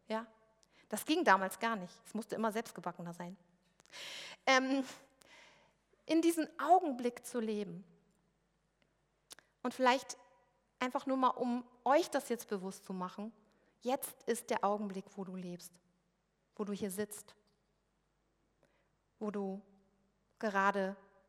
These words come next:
in diesem Gottesdienstraum dich befindest. Wenn wir in unseren Gedanken sind, dann gehen wir weg vom Augenblick. Dann gehen wir in die Vergangenheit, was war da alles, in die Zukunft, was wird da alles. Aber jetzt hier zu sein,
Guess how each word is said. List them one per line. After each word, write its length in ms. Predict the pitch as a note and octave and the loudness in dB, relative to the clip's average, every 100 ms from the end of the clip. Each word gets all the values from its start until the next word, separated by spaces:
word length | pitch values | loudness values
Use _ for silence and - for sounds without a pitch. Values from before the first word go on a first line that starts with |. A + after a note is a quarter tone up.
| _ _ _ | _ _ _
in 80 | G#3 | -4
diesem 200 | G3 G3+ | -2 0
Gottesdienstraum 840 | G#3+ A3 G#3+ - F#3+ F#3 F3+ F3+ | 0 0 -4 -6 -8 -6 -8 -8
dich 160 | F#3 - | -12 -16
befindest. 500 | - - F3+ F3+ - _ _ _ _ _ _ _ _ - - - _ | -20 -16 -14 -14 -20 _ _ _ _ _ _ _ _ -20 -20 -20 _
Wenn 160 | A3 G#3+ | -4 0
wir 100 | A3+ | -2
in 80 | A3 | -2
unseren 340 | A#3 A3 G3+ | -4 -2 -2
Gedanken 600 | G3+ - G3 A3+ C4+ G#3 | -2 -4 2 0 0 -6
sind, 340 | E3+ F3 F3+ - _ | -6 -8 -10 -14 _
dann 280 | G#3 A#3+ C#4 | -2 -2 -4
gehen 300 | B3 B3 A#3 | -4 -4 -4
wir 320 | A#3 A3+ A3+ A3+ - - | -2 -2 -4 -8 -20 -14
weg 220 | G#3+ - | -12 -12
vom 240 | - F#3+ | -10 -8
Augenblick. 500 | F3+ F3 F3+ F3 - _ _ _ _ - - - | -8 -10 -14 -18 -20 _ _ _ _ -20 -20 -8
Dann 160 | - G#3 | -2 0
gehen 200 | G3 G3+ | 2 0
wir 140 | G3 | 0
in 120 | F#3+ G3 | -2 -4
die 80 | |
Vergangenheit, 760 | G3 G#3+ B3+ B3+ A#3+ A3 A3 - | 0 2 4 2 0 -2 -4 -4
was 160 | F#3+ | -2
war 80 | - | 0
da 120 | G3+ | 4
alles, 260 | G3+ G3+ F#3+ | 4 4 -2
in 80 | A#3+ | -2
die 120 | A#3 | -2
Zukunft, 520 | - D#4 B3+ B3 G#3+ | 0 -2 0 -4 -4
was 180 | G3 - | -6 -6
wird 160 | G3+ F#3+ | -6 -2
da 60 | |
alles. 200 | F#3 G3+ - - - - | -2 -4 -12 -20 -20 -4
Aber 260 | A3 A3 - - - | 0 0 -2 -20 -4
jetzt 400 | A#3+ C4 - - | -2 -2 -8 -10
hier 160 | G3 | -10
zu 160 | - F3+ | -10 -14
sein, 320 | F#3+ F3+ | -12 -12